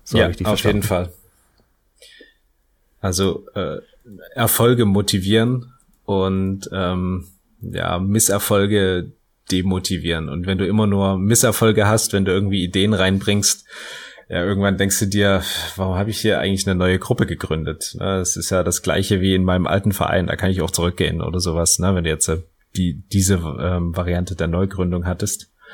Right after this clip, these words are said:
Speaker 2: Ähm, beziehungsweise du bist total en-, enthusiastisch, weil du eben was ganz Neues aufgemacht hast und siehst das dann so vor dir zerbröseln.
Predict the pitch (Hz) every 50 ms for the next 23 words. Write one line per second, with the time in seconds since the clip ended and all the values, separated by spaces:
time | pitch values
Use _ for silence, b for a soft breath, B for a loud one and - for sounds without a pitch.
0 | B B B B B B B B - - 98 95 90 90 90 90 95 98 - -
1 | 113 107 98 95 101 95 95 92 101 98 92 92 - 92 - 101 - - - -
2 | 90 - - 92 90 95 101 101 101 - - - 98 98 85 - - - - 92
3 | - - _ - 104 104 - - 92 - - 95 98 - - - 104 92 - -
4 | - 82 87 85 90 82 80 - - 90 87 - - 87 95 123 127 - - 98
5 | 95 95 92 - - - 95 92 - - 101 90 92 92 - - - 117 117 -
6 | - - - - B B B B B B B B B B _ _ - 101 98 92
7 | 90 92 95 92 95 95 - - 107 104 92 90 95 107 123 123 - - 107 95
8 | - - 101 98 104 95 101 107 104 101 101 98 - - - 117 110 104 98 107
9 | 107 104 101 - - 104 87 - - 95 101 104 104 120 117 113 110 107 110 110
10 | 110 113 117 113 - -